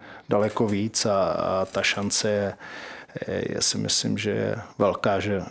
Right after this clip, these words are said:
že, že, že, že budeme mít, budeme mít hráče z, z, z N H L.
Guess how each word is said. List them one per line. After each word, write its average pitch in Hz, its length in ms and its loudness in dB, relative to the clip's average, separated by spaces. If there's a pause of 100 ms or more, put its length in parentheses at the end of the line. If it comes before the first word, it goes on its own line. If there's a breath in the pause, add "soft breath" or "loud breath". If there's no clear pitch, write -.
že, 98 300 -4 (140)
že, - 160 -12 (160)
že, 104 260 -2
že 101 180 -6 (100)
budeme 110 360 0
mít, 104 340 -2 (240)
budeme 104 280 2
mít 104 160 0
hráče 95 400 0
z, - 340 0 (200)
z, - 260 -2
z - 120 0
N 98 120 -2
H 95 200 2
L. 98 120 -6